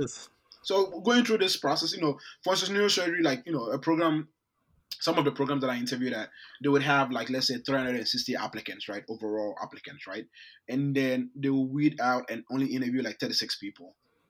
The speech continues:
Speaker 2: for three spots, right? Thirty-six people for three spots. So imagine, like, thirty-six people, probably, like, there are only, like, one or two black people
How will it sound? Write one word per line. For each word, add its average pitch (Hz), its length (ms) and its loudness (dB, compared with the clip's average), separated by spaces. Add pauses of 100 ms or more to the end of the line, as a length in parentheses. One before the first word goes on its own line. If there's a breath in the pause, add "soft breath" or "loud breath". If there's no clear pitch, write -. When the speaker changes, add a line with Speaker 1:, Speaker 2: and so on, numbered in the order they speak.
(240)
Speaker 2:
for 127 100 0
three 127 240 -2
spots, - 520 -4
right? 107 180 -8
Thirty-six 135 320 -4
people 110 200 -18
for 98 120 -18
three 98 180 -12
spots. - 400 -12 (460 soft breath)
So - 200 0
imagine, 180 640 2
like, 107 320 -4 (320)
thirty-six 170 440 0
people, 156 480 0
probably, 247 300 0
like, 170 200 -4
there 175 100 -4
are - 60 -10
only, 277 160 -8
like, 156 200 -8
one 139 340 -2
or 156 220 -4
two 170 260 -6
black 160 220 -2
people 214 440 -4